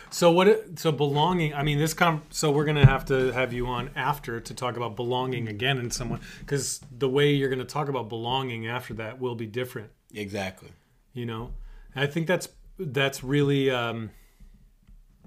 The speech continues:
Speaker 1: it's really profound to think about how that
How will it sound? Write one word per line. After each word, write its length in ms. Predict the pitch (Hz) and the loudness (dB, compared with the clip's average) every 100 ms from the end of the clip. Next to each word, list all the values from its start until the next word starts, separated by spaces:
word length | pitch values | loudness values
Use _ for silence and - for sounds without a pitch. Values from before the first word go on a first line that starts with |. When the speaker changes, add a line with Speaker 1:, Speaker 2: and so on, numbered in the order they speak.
| - - - - | -20 -20 -20 -12
Speaker 1:
it's 160 | 143 160 | -6 4
really 140 | 196 | 4
profound 520 | - 139 - 139 143 135 | 6 0 0 0 2 0
to 80 | |
think 240 | 117 131 117 | -4 -8 -6
about 280 | 117 117 - | -6 -6 -8
how 580 | - 120 117 117 117 110 - | -8 -6 -4 -4 -6 -8 -8
that 420 | 120 113 127 | -6 -6 -8